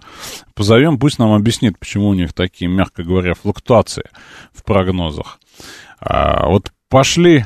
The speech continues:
а, пошли сообщения по антирейтингу московских районов, а, видимо, относительно дорожной ситуации.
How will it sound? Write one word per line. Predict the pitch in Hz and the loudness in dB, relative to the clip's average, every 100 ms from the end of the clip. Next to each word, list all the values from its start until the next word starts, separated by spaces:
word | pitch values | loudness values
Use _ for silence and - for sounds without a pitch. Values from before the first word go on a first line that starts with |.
| - | -2
а, | 110 101 | 0 2
пошли | 127 - 151 | 2 2 2
сообщения | - 139 - 170 135 | 4 2 2 2 2
по | 104 131 | 4 2
антирейтингу | 127 147 147 156 110 101 90 | 2 2 4 4 2 -2 -2
московских | 92 104 - 110 90 - - | 0 0 0 -2 -4 -12 -6
районов, | 101 107 131 151 117 - - _ | 0 4 4 4 2 -2 -16 _
а, | - 87 | -4 -2
видимо, | 82 117 107 95 | 0 0 2 0
относительно | - 107 101 120 - 98 90 | 0 0 0 -2 -4 -4 -2
дорожной | 85 92 90 82 87 | 0 0 0 -4 -8
ситуации. | - - 90 - - | -8 -4 -4 -4 -18